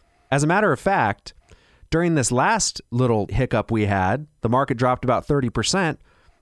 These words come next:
My team at Crown Haven was busy calling clients to lock in gains for them because of our advanced planning strategies. I had one client walk out and we locked in a hundred thousand dollars in gains for him.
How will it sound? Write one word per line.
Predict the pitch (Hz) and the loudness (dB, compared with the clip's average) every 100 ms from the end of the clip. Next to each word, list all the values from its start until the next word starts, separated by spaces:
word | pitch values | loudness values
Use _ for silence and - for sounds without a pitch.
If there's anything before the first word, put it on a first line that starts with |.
| _ | _
My | - 151 269 | -2 0 0
team | - 117 | 0 -2
at | 110 | 0
Crown | - 107 104 | 0 0 0
Haven | 107 104 139 185 - | 0 0 -2 -6 -4
was | 143 123 | -4 0
busy | 175 185 151 | -2 0 -2
calling | - 208 254 143 | 0 0 2 -2
clients | 117 110 110 139 - | 0 0 0 -2 -4
to | 151 | -2
lock | 135 147 156 151 | 0 0 0 -2
in | 180 247 185 | -2 -2 0
gains | 120 117 123 - | 0 0 0 -2
for | 185 233 202 | -2 -2 0
them | 104 95 123 185 _ | 0 0 -2 -6 _
because | 151 156 165 | -4 0 0
of | 170 | 2
our | 165 | 0
advanced | 156 160 165 - | 0 0 -2 -4
planning | - 220 254 160 | -4 -2 -2 -2
strategies. | - 101 95 92 90 82 - _ | 0 0 0 -2 -4 -4 -12 _
I | 156 | -2
had | 202 | 0
one | 139 156 254 247 | 0 0 -2 -2
client | 123 110 120 | 0 0 0
walk | 123 123 127 | 0 0 0
out | 135 131 | -2 0
and | |
we | 139 | -2
locked | 156 131 135 - | 0 0 0 -2
in | 156 | -2
a | 113 | 0
hundred | 135 175 180 | 0 0 -2
thousand | 170 170 180 | 0 0 0
dollars | 185 214 262 120 98 - _ _ | -2 0 0 -2 -4 -10 _ _
in | - 160 | -6 -4
gains | 175 214 277 - | -2 -2 -4 -4
for | 113 95 | -4 -2
him. | 85 - | -4 -8